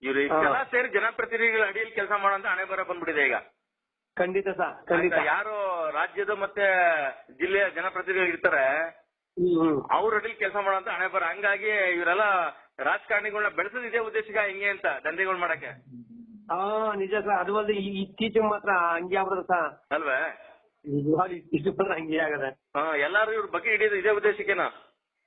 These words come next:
Speaker 2: ಹೌದು.
Speaker 1: ಅಲ್ವೇ? ಹಾಗಾಗಿ ಈಗ
Speaker 2: ಹೌದು.
Speaker 1: ಜನಸಾಮಾನ್ಯರು ಬೈಯೋದು ಯಾರಾಗೆ? ಒಂದಲ್ಲಿ ಊ-, ಊರುಗಳಿರ್ತಾರಲ್ಲ, ಇವರೆಲ್ಲ ಈ ಕುಮ್ಮಕ್ಕಿದೆ, ಇಲ್ಲ ಸರ್, ಬೇರೆ ಬೇರೆದೆಲ್ಲ ಬೈತಾರೆ ಜನ. ಅದು ನಾವು ಬೈಸ್ಕೊಬೇಕು
Speaker 2: ಹ್ಮ್.
Speaker 1: ಗೆದ್ದಿ.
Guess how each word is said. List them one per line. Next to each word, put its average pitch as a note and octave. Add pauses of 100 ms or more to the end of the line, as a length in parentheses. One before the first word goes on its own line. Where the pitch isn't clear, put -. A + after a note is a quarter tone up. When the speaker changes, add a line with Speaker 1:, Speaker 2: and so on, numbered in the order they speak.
(280)
Speaker 2:
ಹೌದು. F#3+ (580)
Speaker 1:
ಅಲ್ವೇ? C3
ಹಾಗಾಗಿ G#3
ಈಗ F#3
Speaker 2:
ಹೌದು. D#3+
Speaker 1:
ಜನಸಾಮಾನ್ಯರು A3
ಬೈಯೋದು A3+
ಯಾರಾಗೆ? A3
ಒಂದಲ್ಲಿ A3
ಊ-, G#3
ಊರುಗಳಿರ್ತಾರಲ್ಲ, A3+
ಇವರೆಲ್ಲ F#3 (720)
ಈ E3+
ಕುಮ್ಮಕ್ಕಿದೆ, A3+
ಇಲ್ಲ G#3+
ಸರ್, A3+
ಬೇರೆ A3
ಬೇರೆದೆಲ್ಲ A3+
ಬೈತಾರೆ A3
ಜನ. G3+ (380)
ಅದು F#3
ನಾವು G#3
ಬೈಸ್ಕೊಬೇಕು G#3+
Speaker 2:
ಹ್ಮ್. A3+
Speaker 1:
ಗೆದ್ದಿ. G3